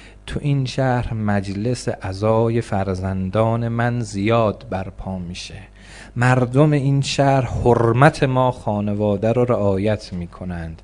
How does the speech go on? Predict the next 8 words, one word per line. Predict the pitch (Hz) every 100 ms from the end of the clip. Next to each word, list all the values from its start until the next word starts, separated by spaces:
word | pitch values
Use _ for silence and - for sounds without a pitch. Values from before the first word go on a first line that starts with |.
| - - - -
در | 123
مقابل | 127 127 120 123 117 151 147
یاد | 135 143 151 147 131
و | 127
نام | 135 143 131 120
ما | 117 123 123 120
ادب | 113 117 120 -
می‌کنند. | 107 101 92 - 98 95 87 -